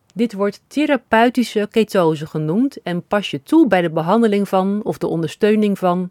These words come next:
de, de behandeling bij kanker, neurologische aandoeningen en chronische ontstekingsziektes.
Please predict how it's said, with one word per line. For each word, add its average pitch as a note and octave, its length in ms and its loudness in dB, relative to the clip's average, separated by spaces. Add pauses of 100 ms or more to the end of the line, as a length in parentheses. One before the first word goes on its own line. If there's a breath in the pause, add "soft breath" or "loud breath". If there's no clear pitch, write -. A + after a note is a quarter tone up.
(100)
de, E3+ 280 -4
de D#3 80 -6
behandeling E3+ 600 0 (380 loud breath)
bij C#3+ 340 -4
kanker, G3+ 540 4 (320 soft breath)
neurologische D3 680 0
aandoeningen G#3 680 4 (260 soft breath)
en E3 140 -4
chronische A3+ 560 2
ontstekingsziektes. F#3 1300 -4